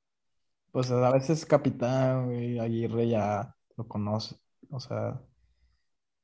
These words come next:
Aguirre el técnico ya lo conoce, güey. Entonces, la verdad lo veo muy difícil que lo banque en un Mundial de Clubes, güey.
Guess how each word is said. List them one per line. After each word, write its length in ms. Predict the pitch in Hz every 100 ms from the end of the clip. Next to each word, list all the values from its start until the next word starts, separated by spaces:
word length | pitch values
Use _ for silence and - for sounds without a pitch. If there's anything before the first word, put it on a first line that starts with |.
| _
Aguirre 320 | 123 127 135 143
el 120 | 135
técnico 400 | 135 135 117 110
ya 120 | 110
lo 140 | 113 110
conoce, 500 | 98 107 113 - 110
güey. 220 | 110 127 - _ _ _ _
Entonces, 760 | - - 110 107 117 113 - - _
la 220 | - 139
verdad 240 | 139 139 156
lo 140 | 156
veo 120 | 151
muy 160 | 156 156
difícil 320 | 147 147 151
que 80 | 151
lo 100 | 120
banque 320 | 113 113 113
en 80 | 131
un 100 | 127
Mundial 300 | 123 123 110 98
de 80 |
Clubes, 400 | - - 85 147
güey. 100 | -